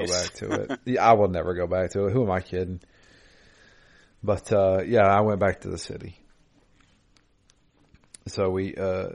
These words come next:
Speaker 2: so Sajima and Baba make their way to the city. What city is this again?
Speaker 1: Uh, Sumino? Or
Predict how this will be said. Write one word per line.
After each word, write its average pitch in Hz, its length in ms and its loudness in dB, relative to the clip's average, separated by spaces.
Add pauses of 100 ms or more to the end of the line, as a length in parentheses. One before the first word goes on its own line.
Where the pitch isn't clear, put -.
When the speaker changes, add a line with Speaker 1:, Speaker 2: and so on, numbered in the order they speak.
Speaker 2:
so 104 200 -6
Sajima 104 540 0
and 95 120 -4
Baba 95 300 2
make 95 260 -6
their 92 120 -4
way 90 180 -4
to - 180 -10
the 92 80 -10
city. 104 260 -4
What 113 280 -6
city 170 380 -4
is 165 140 -6
this 170 280 -6
again? 165 340 -6 (800)
Speaker 1:
Uh, 101 580 -6
Sumino? 147 1400 -8 (1080)
Or 90 360 -20